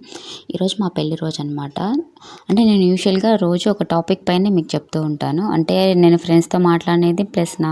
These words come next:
ఎక్స్పీరియన్స్, మనకి ఎలా ట్రీట్ చేస్తారు పక్కన వాళ్ళు అనేది అనమాట. ఈరోజు మా పెళ్లి రోజు అనమాట. నేను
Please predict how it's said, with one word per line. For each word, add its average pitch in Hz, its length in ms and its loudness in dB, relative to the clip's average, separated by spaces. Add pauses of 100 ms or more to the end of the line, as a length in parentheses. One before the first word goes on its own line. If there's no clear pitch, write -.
(160)
ఎక్స్పీరియన్స్, 180 720 -4 (600)
మనకి 175 420 2 (240)
ఎలా 190 180 2
ట్రీట్ 185 300 -2
చేస్తారు 165 340 -2
పక్కన 156 260 -2
వాళ్ళు 147 240 0
అనేది 143 340 -2
అనమాట. 143 300 -4 (560)
ఈరోజు 196 280 0
మా 190 120 2
పెళ్లి 165 240 -2
రోజు 160 240 -2
అనమాట. 151 300 -2
నేను 190 280 4